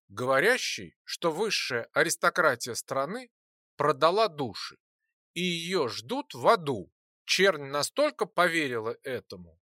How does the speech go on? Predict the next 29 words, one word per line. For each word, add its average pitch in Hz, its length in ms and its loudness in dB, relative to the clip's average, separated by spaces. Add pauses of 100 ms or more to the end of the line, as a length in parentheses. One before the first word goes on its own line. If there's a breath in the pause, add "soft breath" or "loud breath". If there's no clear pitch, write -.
(160)
что - 240 -4
несколько 156 520 -2
лордов, 156 520 -2 (200)
неосмотрительно 147 960 0
появившихся 170 800 -2
на 127 140 -2
улице, 208 580 -6 (460)
были 170 260 4
разорваны 143 880 0
или 214 220 0
забиты 196 500 0
палками 226 560 2
и 202 220 -8
камнями 165 640 0
вместе 160 340 -6
с - 100 -6
охраной. 92 560 -6 (580 loud breath)
С - 120 -6
толпой 147 460 -2
в 123 100 -12
несколько 151 480 -2
сотен 135 420 -6
человек 143 600 -4 (180)
и 143 100 -6
самый 190 340 4
сильный 196 340 -2
магик 196 460 -2
не 156 160 -2
справится, 104 640 -2